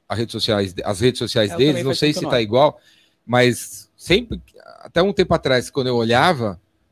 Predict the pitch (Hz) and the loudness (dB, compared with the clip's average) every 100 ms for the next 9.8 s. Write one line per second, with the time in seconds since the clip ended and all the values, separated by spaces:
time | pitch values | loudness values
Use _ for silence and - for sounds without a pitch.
0 | _ 113 117 120 135 127 143 165 156 - | _ -4 -4 0 0 0 -2 -2 -4 0
1 | 131 117 113 113 120 107 - 123 165 117 | 0 0 -2 -4 -6 -6 0 2 2 0
2 | - 135 147 147 196 - 123 117 104 82 | 0 0 0 -2 -2 0 0 0 -2 -6
3 | _ _ _ _ - 127 123 123 113 117 | _ _ _ _ -6 -6 -2 0 2 2
4 | 104 82 _ _ _ _ - 110 78 226 | -2 -6 _ _ _ _ -10 -10 -6 -6
5 | - - 196 - 208 190 185 120 131 113 | -4 -4 -4 -2 0 2 2 2 0 -4
6 | - 123 - - 120 113 110 104 101 82 | -8 -8 -8 -6 -2 -2 -2 -2 -6 -8
7 | 104 - 123 - - 120 107 113 135 117 | -12 -10 -10 -12 -12 -10 -8 -4 -6 -6
8 | 117 - 107 117 135 131 156 147 147 160 | -10 -4 -4 0 -2 -2 -4 -4 -4 -4
9 | 131 135 156 185 147 127 110 85 | -4 -2 -2 0 0 0 -2 -4